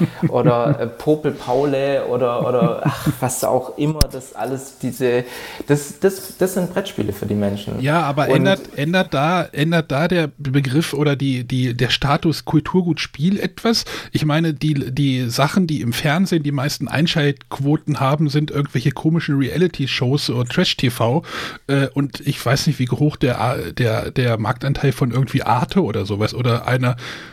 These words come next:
Speaker 1: Oper, die irgendwie Samstagabend zwanzig Uhr fünfzehn auf Dreisat läuft.
Speaker 2: Ja. Ja, es
Speaker 1: Hm?
Speaker 2: ist natürlich die Frage, für wen ändert sich was. Also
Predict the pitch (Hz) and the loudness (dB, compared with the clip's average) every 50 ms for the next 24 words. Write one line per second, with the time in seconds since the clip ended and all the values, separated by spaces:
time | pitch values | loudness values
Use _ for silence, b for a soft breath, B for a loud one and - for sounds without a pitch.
0 | B B _ _ - 160 180 214 - 190 180 160 147 139 139 - - 143 139 143 | B B _ _ 2 2 2 2 2 0 0 0 0 -2 -4 -6 -6 -2 0 0
1 | - - 147 147 147 - 143 139 139 135 131 131 117 131 135 165 - - 156 - | 2 2 2 0 2 2 2 2 2 2 0 0 0 0 0 2 2 0 0 0
2 | - 123 127 143 156 151 - - - 147 156 - 151 139 139 - 151 151 - - | 2 0 0 2 0 -2 -2 0 0 0 2 2 2 0 0 0 0 -2 0 0
3 | - 147 143 127 - - - 110 180 196 196 127 - - - - - - - - | 0 0 0 0 0 -2 0 0 2 2 2 0 -2 -4 -10 -12 -10 -10 -12 -12
4 | - - - - _ _ _ _ _ _ _ _ _ - 127 120 117 113 113 120 | -12 -14 -18 -20 _ _ _ _ _ _ _ _ _ -6 -2 0 0 0 0 -2
5 | 135 135 - B B B B B B B B 123 127 120 139 165 170 170 - - | -6 -8 -12 B B B B B B B B 4 4 4 4 2 0 -4 -4 -2
6 | 156 160 156 - 131 - - - 123 135 147 156 147 - - 127 117 135 139 143 | -2 -2 -2 -4 -6 -6 -2 -2 0 0 0 0 -2 0 0 0 0 2 0 0
7 | 123 113 - 107 107 101 104 101 - - - 107 - - 113 110 110 110 - - | 0 -2 -2 -2 0 0 0 0 -2 -4 -6 -6 -4 -2 -2 -2 -2 -2 -6 -10
8 | - - - - 120 113 107 113 117 117 113 113 | -14 -14 -8 -4 -2 -2 0 2 2 2 0 -2